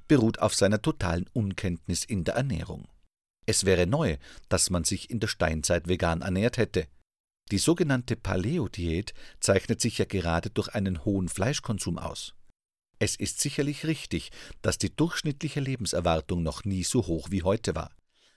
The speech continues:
Aber das liegt vorwiegend an der modernen Medizin,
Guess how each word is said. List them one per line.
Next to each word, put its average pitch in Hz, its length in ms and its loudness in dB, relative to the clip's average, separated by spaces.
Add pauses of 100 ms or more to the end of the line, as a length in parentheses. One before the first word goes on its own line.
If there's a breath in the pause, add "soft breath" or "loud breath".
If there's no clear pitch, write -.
(140)
Aber 117 160 2
das - 380 2
liegt 107 220 -4
vorwiegend 87 600 2
an 90 140 -2
der 95 80 2
modernen 85 520 0
Medizin, 92 540 0